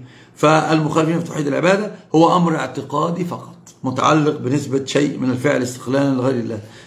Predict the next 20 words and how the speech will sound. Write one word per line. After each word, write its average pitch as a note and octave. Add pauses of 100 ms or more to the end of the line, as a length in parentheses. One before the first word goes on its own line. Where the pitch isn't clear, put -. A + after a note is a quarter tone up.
يعني D#3
إذا D3
قال: D#3
"هناك D3+
من C#3
يتحكم C#3
في A#2+
ذرة C#3+
الكون"، D#3+
كفر. C3 (340)
"هناك D#3
من D3+
أنزل C#3+
المطر"، E3
كفر. C#3 (320)
يعني D3 (100)
كل B3+
الاعتقادات E3+
في -
الربوبية D3+